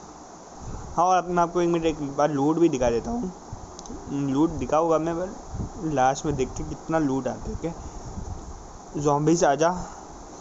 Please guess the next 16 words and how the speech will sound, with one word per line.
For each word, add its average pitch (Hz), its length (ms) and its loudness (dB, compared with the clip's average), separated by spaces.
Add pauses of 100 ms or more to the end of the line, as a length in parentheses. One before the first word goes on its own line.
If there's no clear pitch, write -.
(240)
उन्होंने 165 240 6
बोला 175 180 6
था 170 120 2
कि 175 100 -2
hopper, 156 360 4
और 156 240 2
मैंने 175 200 2
इधर 175 140 2
change 165 320 0
कर 135 160 0
दिया 117 220 -2
है, 113 60 -2
मतलब, 127 420 0 (460)
second 156 720 0
था 135 80 4
ना, 143 120 2